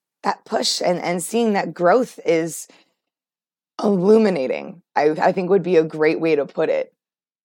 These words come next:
And I, I think when it comes into that self-discipline category, a big thing about that is, is questioning yourself, right?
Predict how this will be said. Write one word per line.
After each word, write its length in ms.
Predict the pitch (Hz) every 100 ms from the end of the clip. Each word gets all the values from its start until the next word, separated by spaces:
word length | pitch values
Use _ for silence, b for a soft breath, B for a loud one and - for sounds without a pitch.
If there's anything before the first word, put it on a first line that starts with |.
| _
And 440 | 190 185 180 170 185 _ _ _ _ _ _ _ _ _
I, 140 | 175 185
I 200 | 160 190
think 300 | 190 202 185
when 160 | 196
it 120 | 185 -
comes 340 | 185 202 208
into 540 | 175 170 - 160 156 151
that 240 | 139 -
self-discipline 1300 | - 139 143 - 151 - 147 - 147 147 135 139 139
category, 920 | - 147 160 165 151 139 135 123 131
a 140 | 120
big 320 | 151 170 170
thing 180 | - 180
about 380 | 156 147 139 175
that 160 | 147 139
is, 220 | 135 -
is 200 | 139 139
questioning 680 | - - 165 - 165 147 104
yourself, 580 | 76 - - - - -
right? 340 | 147 170 -